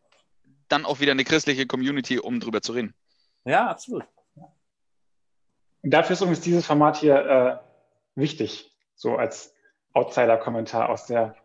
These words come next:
Speaker 3: aus der Hauptstadt. Ja.
Speaker 2: Darf ich?
Speaker 1: Danke, ja.
Speaker 2: Ah, Hashtag ich will
Speaker 3: Gerne.
Speaker 2: höre ich schon wieder. Ich versuche den Gedanken, ich habe das gelernt <laughs> mit so einem
Speaker 1: <laughs> Sagst du das auch deinen Kindern?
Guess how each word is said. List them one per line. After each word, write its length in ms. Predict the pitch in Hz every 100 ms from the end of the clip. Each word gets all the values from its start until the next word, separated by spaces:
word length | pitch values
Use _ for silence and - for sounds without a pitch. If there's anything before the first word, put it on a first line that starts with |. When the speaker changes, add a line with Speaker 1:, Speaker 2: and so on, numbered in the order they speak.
| _ _ _
Speaker 3:
aus 80 | -
der 100 | 113
Hauptstadt. 500 | 113 - 113 - - _
Ja. 180 | 120 110 - _ _ _
Speaker 2:
Darf 180 | 151 170
ich? 220 | 170 - 120
Speaker 1:
Danke, 400 | 151 254 139 104 _ _
ja. 240 | 117 127 - _ _ _ _
Speaker 2:
Ah, 300 | - 107 113
Hashtag 400 | 139 143 147 135
ich 140 | -
will 100 | 139
Speaker 3:
Gerne. 140 | 123
Speaker 2:
höre 380 | 120 127 - 110
ich 100 | 101
schon 140 | - 95
wieder. 360 | 95 95 98
Ich 200 | 117 117
versuche 300 | 131 139 170
den 160 | - 143
Gedanken, 520 | 131 127 156 170 170 _ _ _ _ _
ich 100 | -
habe 100 | 151
das 160 | 139
gelernt 480 | - 117 123 120 -
<laughs> 40 | -
mit 120 | 131
so 100 | 107
einem 120 | 98 - _ _ - - - - - - 466 466 480 311 359 679 698 - 311 - - -
Speaker 1:
<laughs> 200 | 330 -
Sagst 260 | 120 139
du 20 | -
das 180 | 131 -
auch 140 | 123
deinen 220 | - 135 139
Kindern? 440 | 202 247 214 247